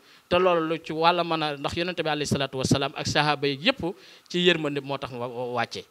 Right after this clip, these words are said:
Cheikhul Khadim mii nga xam ne sax bi nga xamee ni ay yéefar yi solo, solo nañ ko ànd ak ñoom, tubaab yi fu ne ñu jaar fa ak moom,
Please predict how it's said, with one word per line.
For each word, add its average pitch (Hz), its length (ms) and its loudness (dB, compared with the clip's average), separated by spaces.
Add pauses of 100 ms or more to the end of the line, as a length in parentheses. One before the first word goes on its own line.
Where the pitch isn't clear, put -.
(260)
Cheikhul 214 300 6
Khadim 170 280 2
mii 226 160 0
nga 214 100 6
xam 196 200 4
ne 165 80 -4
sax 156 320 2
bi 151 160 -10
nga 190 100 0
xamee 170 360 0
ni 135 300 -4
ay 139 260 0 (360)
yéefar 190 400 10
yi 147 80 0
solo, 175 320 -2 (140)
solo 196 260 4
nañ 156 160 0
ko 143 160 -4
ànd 151 200 2
ak 147 60 0
ñoom, 139 400 0 (300)
tubaab 160 300 6
yi 147 120 -4
fu - 160 -6
ne 175 100 -2
ñu 175 120 -4
jaar 156 160 6
fa 131 140 0
ak 135 60 0
moom, 127 280 -4